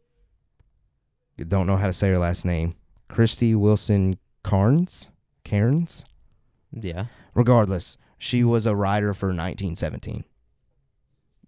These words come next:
Speaker 1: And that film
Speaker 2: Oh.
Speaker 1: was a big success as well.
Speaker 2: Have you seen it?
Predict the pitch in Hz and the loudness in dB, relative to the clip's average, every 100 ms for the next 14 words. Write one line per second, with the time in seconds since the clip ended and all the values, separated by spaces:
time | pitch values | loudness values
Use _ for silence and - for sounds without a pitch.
0 | _ - 98 101 107 - 98 95 92 90 | _ -6 -4 -2 -4 -2 0 0 -2 -4
1 | - _ 85 90 120 101 82 90 90 87 | -10 _ -14 -10 -8 -6 -4 -4 -4 -6
2 | - 95 104 95 90 85 _ _ _ _ | -10 -10 -6 -6 -6 -10 _ _ _ _
3 | _ - 98 - 85 85 - 85 82 95 | _ -10 -8 -4 -4 -6 -8 -6 -6 -8
4 | - _ - 92 98 - 101 117 131 | -12 _ -16 -14 -14 -12 -12 -10 -12